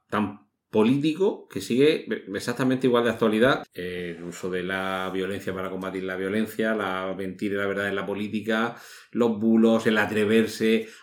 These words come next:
a dar la cara para representar los intereses políticos de tu pueblo.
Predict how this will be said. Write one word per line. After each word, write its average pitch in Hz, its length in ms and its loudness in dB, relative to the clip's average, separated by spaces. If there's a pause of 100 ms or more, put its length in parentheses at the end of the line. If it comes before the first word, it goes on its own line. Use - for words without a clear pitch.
(100)
a 117 120 4
dar 117 200 2
la 110 180 4
cara 113 320 4
para 113 220 2
representar 110 840 2
los 107 200 0
intereses 107 420 0
políticos 104 540 -2
de 104 80 2
tu 98 160 -6
pueblo. 110 580 2